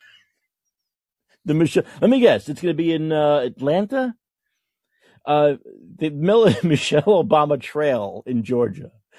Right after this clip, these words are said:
So it's gonna be a trail. It's gonna, <laughs> it takes three point six million dollars. Wait, does it cost three point six million dollars to name it or three point six dollars to, to pave it? <laughs> I don't know. Oh, this is,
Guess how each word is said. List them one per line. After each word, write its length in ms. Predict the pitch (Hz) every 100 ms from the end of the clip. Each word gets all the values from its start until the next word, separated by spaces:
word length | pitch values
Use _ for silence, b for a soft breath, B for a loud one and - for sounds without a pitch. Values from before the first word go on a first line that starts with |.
| 214
So 140 | - 156
it's 80 | 135
gonna 140 | 156
be 100 | 147
a 60 | 135
trail. 580 | - 175 113 85 - _ _ _ _ _ _
It's 120 | 151
gonna, 160 | - 151 - _
<laughs> 100 | 147 - - _ _ _ _ _ _ _ _ _ _ _ B B B -
it 120 | 147
takes 160 | 190 -
three 200 | 180 214
point 240 | 214 214
six 180 | 214 -
million 260 | 180 185 160
dollars. 400 | 143 151 160 143
Wait, 240 | 131 120 b b
does 100 | 151
it 80 | 190
cost 160 | 214 190
three 100 | 269
point 180 | 294
six 160 | 220 220
million 160 | 214 196
dollars 180 | 185
to 80 | -
name 320 | 135 143 190
it 260 | 285 - - _
or 160 | - 147
three 160 | 196
point 220 | 185 202 165
six 200 | 185 -
dollars 280 | 175 165
to, 140 | - 160
to 180 | - 143
pave 340 | 120 165 156
it? 180 | 110 - _ _
<laughs> 140 | _
I 100 | - -
don't 240 | - -
know. 360 | 120 120 - 117 _ _ _ _ _ B B 160
Oh, 280 | 156 151 123
this 180 | 117 104
is, 300 | 107 92